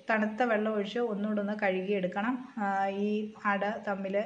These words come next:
ആ, ഒട്ടിപ്പോകാതിരിക്കാനും കുറഞ്ഞ് പിന്നെ ഇതിന്, ആ, പശയൊക്കെ ഉണ്ട്, അതൊക്കെ ഒന്ന് മാറാൻ വേണ്ടി. അതിനുശേഷം, ആ, ചുവട് കട്ടിയുള്ള ഉരുളിയിലേക്ക് നമ്മൾ ശർക്കര പാനിയാക്കിയത് ചേർത്ത് കൊടുക്കാം. ഞാനിത്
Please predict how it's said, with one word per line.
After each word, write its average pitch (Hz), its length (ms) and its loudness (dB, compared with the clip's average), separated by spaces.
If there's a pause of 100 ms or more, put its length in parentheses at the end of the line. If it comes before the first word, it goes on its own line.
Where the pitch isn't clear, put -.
(100)
ആ, 202 80 -4
ഒട്ടിപ്പോകാതിരിക്കാനും 190 1500 0
കുറഞ്ഞ് 190 360 -4
പിന്നെ 202 320 -2
ഇതിന്, 196 540 -6
ആ, 185 360 -6
പശയൊക്കെ 196 480 -2
ഉണ്ട്, 185 240 -2
അതൊക്കെ 190 380 -4
ഒന്ന് 185 120 -2
മാറാൻ 180 360 -2
വേണ്ടി. 175 440 -6 (720)
അതിനുശേഷം, 247 760 2 (300)
ആ, 214 80 4 (520)
ചുവട് 208 200 2
കട്ടിയുള്ള 196 680 2
ഉരുളിയിലേക്ക് 196 560 0
നമ്മൾ 185 300 0 (300)
ശർക്കര 202 520 2 (300)
പാനിയാക്കിയത് 190 920 0
ചേർത്ത് 190 300 -4
കൊടുക്കാം. 190 300 0
ഞാനിത് 208 420 0